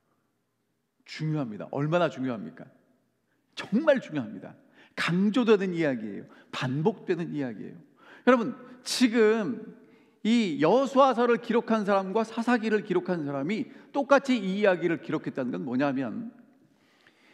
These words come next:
이제, 이제까지 믿음의 조상, 믿음의 사람들 모세를 통해서, 여호수아를 통해서, 갈렙을 통해서 하나님이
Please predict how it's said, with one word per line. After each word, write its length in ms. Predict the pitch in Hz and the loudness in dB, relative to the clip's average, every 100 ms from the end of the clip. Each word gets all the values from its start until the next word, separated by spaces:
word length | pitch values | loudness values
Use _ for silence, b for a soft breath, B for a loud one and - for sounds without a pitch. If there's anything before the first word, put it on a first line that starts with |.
| b | b
이제, 220 | 240 240 233 | 2 4 6
이제까지 640 | 214 262 269 262 196 247 | 6 6 6 4 4 2
믿음의 540 | 175 214 196 240 240 | 2 0 2 4 4
조상, 400 | 202 190 226 202 | 4 2 2 2
믿음의 320 | 185 214 240 214 | 0 2 2 2
사람들 440 | 220 220 202 208 | 2 2 2 2
모세를 520 | 151 202 233 226 220 | 2 0 4 4 2
통해서, 440 | 220 208 202 226 170 | -2 -4 -2 -2 0
여호수아를 560 | 190 240 226 226 214 | 0 0 0 0 0
통해서, 280 | 208 208 208 - | -2 -4 -4 -8
갈렙을 480 | - 196 233 214 208 | 0 2 4 0 -4
통해서 420 | 202 202 208 196 B | -6 -2 -2 -4 B
하나님이 540 | - 247 226 220 226 | 2 4 4 2 -4